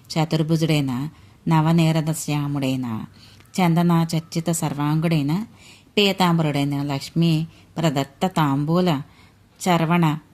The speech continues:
పరాయణుడైన, అప్సరస ఆర్చిత సంసేవితుడైన, విద్యాధర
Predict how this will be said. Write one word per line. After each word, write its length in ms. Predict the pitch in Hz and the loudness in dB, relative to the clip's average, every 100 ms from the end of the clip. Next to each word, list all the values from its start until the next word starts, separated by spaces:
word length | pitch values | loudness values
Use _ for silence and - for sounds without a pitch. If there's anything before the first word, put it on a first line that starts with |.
| _ | _
పరాయణుడైన, 960 | 156 151 151 170 180 170 151 143 139 143 - - - - | -2 2 2 4 4 2 2 0 -2 -4 -8 -20 -20 -6
అప్సరస 640 | 147 - 185 175 180 185 175 - 180 165 165 160 - | -4 -2 0 0 2 -2 -2 -8 0 2 2 0 -2
ఆర్చిత 800 | 156 160 160 160 160 131 127 147 - - - - | 0 -2 -2 -4 -2 -4 -4 -10 -18 -20 -20 -8
సంసేవితుడైన, 1120 | 165 147 147 156 156 165 156 147 143 139 147 - - - | -4 -4 0 0 0 -2 -2 0 -2 -4 -6 -12 -20 -4
విద్యాధర 800 | 165 160 185 196 190 175 165 165 | -2 -2 0 2 2 2 2 0